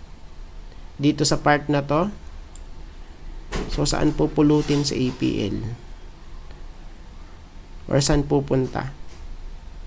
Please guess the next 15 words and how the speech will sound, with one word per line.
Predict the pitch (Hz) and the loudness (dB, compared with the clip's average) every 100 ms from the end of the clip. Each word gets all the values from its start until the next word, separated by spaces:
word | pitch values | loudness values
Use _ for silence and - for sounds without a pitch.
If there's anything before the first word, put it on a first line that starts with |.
| - - - | -12 -8 -4
Ayan, | 117 | -2
so | 127 | 2
possible | 135 139 151 147 143 | 4 6 6 6 4
dito, | 127 117 - | 4 0 0
guys. | 117 117 120 - - - - - - - - - - - - - - - - - - - - - - - - - - - - - - - - - - - - - - | 0 0 0 -2 -2 -6 -10 -14 -14 -16 -16 -16 -14 -12 -12 -12 -12 -12 -12 -12 -12 -12 -14 -14 -14 -14 -14 -14 -14 -14 -14 -14 -14 -16 -14 -14 -14 -14 -14 -14 -8
Ayan, | - 113 - 143 139 | -4 -2 -4 -6 4
which | 151 156 | 4 6
is | 175 - | 6 6
around, | - 160 156 156 156 156 151 143 - | 6 6 8 8 6 6 4 2 0
ano | 139 | 2
ba | 131 127 127 | 4 2 2
to? | - 120 - - - - - - - - - - - - | -2 -6 -6 -10 -12 -12 -12 -10 -10 -8 -10 -12 -12 -4
Zero | - 170 175 180 | 6 10 12 10
point | 175 156 156 160 160 156 156 - - - - - - - - - - | 8 6 8 8 8 6 4 -4 -12 -12 -12 -12 -10 -12 -12 -4 4
thirteen. | 151 156 175 123 117 | 4 6 6 6 2